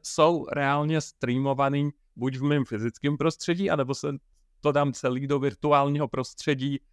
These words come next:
skrze ten Unreal Engine a najednou jsem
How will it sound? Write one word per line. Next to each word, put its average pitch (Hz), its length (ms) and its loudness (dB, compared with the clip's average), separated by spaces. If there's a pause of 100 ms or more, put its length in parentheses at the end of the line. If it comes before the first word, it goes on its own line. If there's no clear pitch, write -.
(120)
skrze 131 440 -2
ten 143 280 0
Unreal 135 380 0
Engine 113 460 0 (360)
a 120 80 0
najednou 135 720 0 (120)
jsem 143 400 0